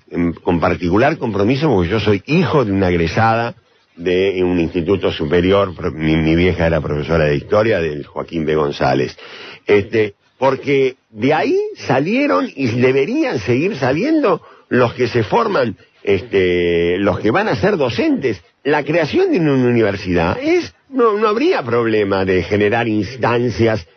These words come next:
superiores para posgrados, de lo que quieran, pero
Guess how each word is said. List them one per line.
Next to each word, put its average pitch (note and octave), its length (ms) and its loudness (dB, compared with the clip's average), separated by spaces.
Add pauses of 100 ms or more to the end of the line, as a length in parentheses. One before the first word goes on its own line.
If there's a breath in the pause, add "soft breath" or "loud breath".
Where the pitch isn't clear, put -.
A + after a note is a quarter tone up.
(180 soft breath)
superiores A#2 880 0
para G#2 320 -2
posgrados, A2+ 800 0
de G2 100 0
lo G2+ 180 0
que G2 160 -2
quieran, F#2+ 380 2 (300 loud breath)
pero C3 340 0